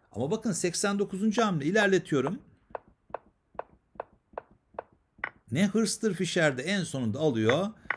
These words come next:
İşte burada kayıtlara geçmiyor ama Fischer'i, e, şahlar varken burada hatta eksik yazılmış olabilir notasyon. Ben yüz üç hamle diye biliyorum.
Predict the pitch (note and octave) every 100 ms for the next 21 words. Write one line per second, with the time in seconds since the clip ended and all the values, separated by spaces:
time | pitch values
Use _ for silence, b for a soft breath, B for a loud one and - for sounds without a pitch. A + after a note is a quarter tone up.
0 | B B B _ F#3+ - C#3+ C#3 F3 -
1 | - F3+ A#2+ B2+ D3 E3 - C#3+ - E3
2 | C#3+ D3 C#3 - A2 F3 G3+ G2 b b
3 | b - D#3+ - C#3 D#3+ F#3+ b b b
4 | - A#2 A#2+ A#2+ A#2 A2+ A2 - _ -
5 | - - F3 D3 D#3 E3+ D#3 B2+ - F#3+
6 | C3 D3 F#3+ A3 G#3+ b b b b _
7 | _ _ _ _ _ - G#3 - - A#3
8 | E3 - - _ - A#2 - B3 A#3+ G3+
9 | C#3 C3 - A#2 A2 A2 A2 G#2+ G#2+ G#2+
10 | G#2+ G#3+ D#3 C#3+ G#2+ A#2+ F3+ F#3 F#3+ B2+
11 | G2+ F#2+ F#2 F2 E3+ D3 D3+ F#3+